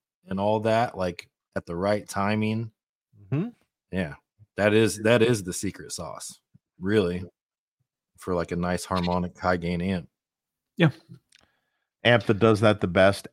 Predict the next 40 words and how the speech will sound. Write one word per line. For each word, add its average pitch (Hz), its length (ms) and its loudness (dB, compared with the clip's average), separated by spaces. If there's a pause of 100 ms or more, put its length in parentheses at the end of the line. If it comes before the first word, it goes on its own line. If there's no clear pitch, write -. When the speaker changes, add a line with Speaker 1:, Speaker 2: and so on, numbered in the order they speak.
Speaker 2:
ever 110 440 2 (220)
is - 140 -20
a 85 60 -6
train 92 420 -2
wreck. 65 320 -6 (720)
Speaker 1:
Really? 107 380 6
Speaker 3:
Yeah. 110 200 4 (920)
Speaker 1:
I've 101 80 6
Speaker 2:
Oh 135 40 10
Speaker 1:
never 123 140 10
Speaker 2:
my - 60 6
Speaker 1:
played 120 200 2
one. 180 160 2
Speaker 2:
fucking 101 720 2
God. 95 640 8 (1080)
The, 113 220 4
I 123 100 6
Speaker 3:
I've 127 80 6
only 131 260 10
Speaker 2:
mean, 123 80 0
Speaker 3:
heard 123 160 6
that 113 180 6
Speaker 2:
you, 120 60 6
Speaker 3:
one 113 180 6
that 107 120 2
you 113 180 4
had 113 140 6
in 107 200 4
there. 104 340 0 (200)
Speaker 2:
you 135 160 2
heard 135 180 4
that 123 380 4
Pete 120 240 0
Thorne 123 380 2
Speaker 3:
Yeah, 110 100 2 (240)
yeah, 110 160 2
Speaker 2:
video 107 240 6
Speaker 3:
yeah, 104 60 4
yeah. 104 80 4
Speaker 2:
one? 151 260 2